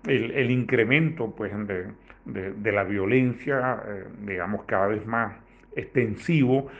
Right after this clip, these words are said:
eh, la actuación de bandas organizadas que, que vienen sometiendo a, a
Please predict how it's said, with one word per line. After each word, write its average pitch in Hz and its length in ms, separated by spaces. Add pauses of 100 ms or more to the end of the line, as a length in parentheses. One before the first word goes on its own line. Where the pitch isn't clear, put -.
(180)
eh, 110 140
la 104 100
actuación 147 720
de 117 100
bandas 120 420
organizadas 120 840
que, 104 320
que 101 180 (420)
vienen 120 340
sometiendo 120 800 (300)
a, 90 440
a - 40